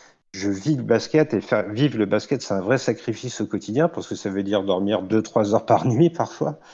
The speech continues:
Il y a deux ans, au moment de la crise du covid,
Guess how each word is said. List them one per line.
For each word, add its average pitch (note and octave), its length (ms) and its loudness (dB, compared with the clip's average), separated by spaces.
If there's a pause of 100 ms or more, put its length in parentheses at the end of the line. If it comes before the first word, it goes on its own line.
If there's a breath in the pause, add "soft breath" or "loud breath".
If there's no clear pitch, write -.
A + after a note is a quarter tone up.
(460 loud breath)
Il A2+ 100 -2
y C3 80 6
a D3 80 6
deux A#2 300 4
ans, G3+ 380 4
au G#2+ 100 0
moment A#2 280 4
de A2+ 80 0
la G#2 120 2
crise A#2 360 -4
du G#2 140 -6
covid, C3 540 2